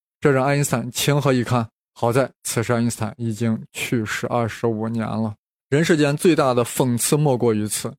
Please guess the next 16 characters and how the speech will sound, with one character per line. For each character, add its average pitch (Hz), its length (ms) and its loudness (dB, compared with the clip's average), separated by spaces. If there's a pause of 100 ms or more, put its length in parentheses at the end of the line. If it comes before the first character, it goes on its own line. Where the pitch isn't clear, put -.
(140)
爱 170 120 2
因 175 80 2
斯 160 80 -2
坦 131 100 2
为 127 100 2
了 131 140 2
打 113 260 0
击 131 220 0
量 139 240 2
子 120 140 0
力 120 60 0
学 117 100 -2
的 113 80 2
完 107 200 0
备 117 140 0
性， 104 220 -4